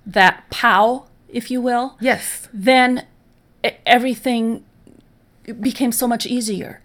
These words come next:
Speaker 1: Um, it was just one step at a time, and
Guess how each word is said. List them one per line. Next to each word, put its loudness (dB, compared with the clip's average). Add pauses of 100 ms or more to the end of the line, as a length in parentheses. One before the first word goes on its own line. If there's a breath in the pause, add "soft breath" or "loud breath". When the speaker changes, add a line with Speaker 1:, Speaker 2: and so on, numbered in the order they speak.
(420 loud breath)
Speaker 1:
Um, 4
it 2
was -2
just -4
one 4
step 0
at 2
a -2
time, 0 (180)
and 0